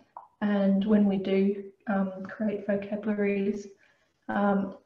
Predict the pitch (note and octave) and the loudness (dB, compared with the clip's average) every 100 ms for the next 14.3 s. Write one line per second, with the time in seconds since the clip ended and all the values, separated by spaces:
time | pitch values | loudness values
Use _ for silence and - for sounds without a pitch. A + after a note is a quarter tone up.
0 | - G#3+ G#3 G3+ G3+ G#3 - G#3 G3+ G3+ | -12 -4 2 4 6 4 4 2 2 2
1 | G3+ G3+ G3 G3 G3 - G3+ G3 G#3 G3+ | 0 2 2 2 -2 -2 0 0 0 -2
2 | G3 G3 G3+ G#3 - G#3 G3+ C#4+ D#4 - | -2 -2 0 -2 -4 -2 2 2 0 -10
3 | _ A3 G3 G3 G3 F#3+ F#3+ - _ G#3 | _ -2 0 2 2 0 -4 -10 _ -8
4 | G#3 G#3 _ _ _ _ _ _ A3 - | -8 -10 _ _ _ _ _ _ -14 -6
5 | G3+ G3 G3 G3 G3 G3 G3 - - G#3 | -4 -4 -4 -4 0 0 0 -6 -4 0
6 | G3+ G#3+ G3+ G3+ G3 F#3+ - - G#3+ G#3+ | 0 0 -2 -2 -4 -6 -10 -10 -8 -8
7 | - - - - _ _ _ - - - | -12 -20 -20 -20 _ _ _ -14 -14 -14
8 | - - - A3+ G#3+ G#3+ B3 A3+ A#3+ A3+ | -20 -2 6 10 10 10 12 12 12 8
9 | C4+ A3+ F#3+ G#3 G#3 G#3 F3+ - - - | 10 10 10 8 6 0 0 -4 -10 -18
10 | - - B3 G#3+ F#3+ G3 - - - - | -20 4 8 8 6 2 0 -6 -6 2
11 | F#3 B3 - - - - - - _ _ | 4 4 0 -10 -14 -20 -20 -20 _ _
12 | - G#3 G3+ G3+ A#3+ A3 G#3+ G#3+ G3+ G3 | -4 2 2 2 0 2 4 6 4 2
13 | A3 G3 G3 - G3 G3+ G#3+ - - G3 | 0 0 0 0 -4 -2 -2 -4 0 4
14 | C4+ - | 4 2